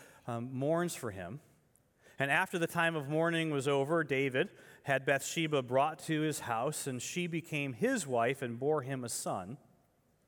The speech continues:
But the thing David had done, it displeased the Lord.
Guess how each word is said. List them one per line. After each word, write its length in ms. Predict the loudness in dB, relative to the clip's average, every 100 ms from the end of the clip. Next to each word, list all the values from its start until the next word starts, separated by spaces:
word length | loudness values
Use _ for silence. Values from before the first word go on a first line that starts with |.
| _ _ _ -20 -20 -20 -20 -20 _ _ _ _ _ _
But 160 | 4 4
the 120 | 2
thing 420 | 2 2 4 2
David 400 | 2 2 4 2
had 280 | 2 0 2
done, 500 | 4 4 2 0 -2 -6 -12 -4
it 300 | -4 -4 -2
displeased 1120 | -2 -2 -6 -8 -4 -2 -4 -6 -8 -12 -14 -20 -6
the 80 | -4
Lord. 380 | 0 -2 -4